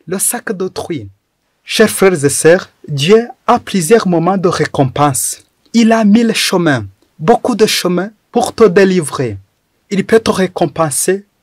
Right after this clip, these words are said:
sur cette terre, c'est-à-dire les biens, l'argent, les maisons, autant de choses, avec deuxièmement une bénédiction.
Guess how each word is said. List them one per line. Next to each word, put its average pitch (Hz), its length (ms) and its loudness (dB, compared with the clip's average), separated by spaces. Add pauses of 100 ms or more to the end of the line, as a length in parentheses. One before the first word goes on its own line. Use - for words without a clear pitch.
(440)
sur - 460 2
cette 175 420 -4
terre, 185 400 0 (520)
c'est-à-dire 151 600 0
les 135 140 4
biens, 170 400 2 (500)
l'argent, 147 560 0 (580)
les 147 140 -4
maisons, 160 460 -8 (580)
autant 233 320 -6
de 226 120 -6
choses, 151 560 -10 (840)
avec 147 560 -4
deuxièmement 135 600 -10 (240)
une 254 240 -4
bénédiction. 175 840 -12